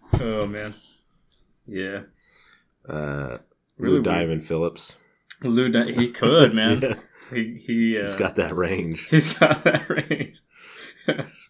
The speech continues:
Speaker 2: a bad time for him, though, when people are so picky about the actual fucking representation.
Speaker 1: Yeah.
Speaker 2: Hector.
Speaker 1: Um, yeah, I forgot to, uh, type in actor. I just typed in Hector, and it says to talk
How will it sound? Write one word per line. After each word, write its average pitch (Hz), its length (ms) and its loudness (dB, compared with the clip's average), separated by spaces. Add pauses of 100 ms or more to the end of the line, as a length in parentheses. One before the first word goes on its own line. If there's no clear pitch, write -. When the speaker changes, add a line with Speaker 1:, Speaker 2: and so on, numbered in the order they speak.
Speaker 2:
a - 40 -20
bad 78 260 -4
time 85 280 -2
for 73 180 -6
him, 69 140 -6
though, 69 300 -6
when 69 180 -10
people 69 360 -8
are 67 80 -6
so 73 300 -6
picky 73 360 -8
about 69 400 -6 (320)
the - 180 -10
actual 69 760 -8 (1000)
fucking 71 400 -8
representation. 71 960 -10 (420)
Speaker 1:
Yeah. 95 340 -6 (540)
Speaker 2:
Hector. 73 560 -6 (1500)
Speaker 1:
Um, 101 340 -8 (180)
yeah, 107 280 0
I 101 160 -4 (140)
forgot 104 340 -6
to, 104 420 -8
uh, 101 340 -10 (1120)
type 107 200 -2
in 104 120 -6
actor. 104 420 -4
I 113 40 0
just 107 200 -12
typed 107 200 -4
in 104 140 -10
Hector, 117 440 -6
and 107 120 -4
it 101 100 -10
says 101 320 -8
to - 140 -10
talk 113 400 -8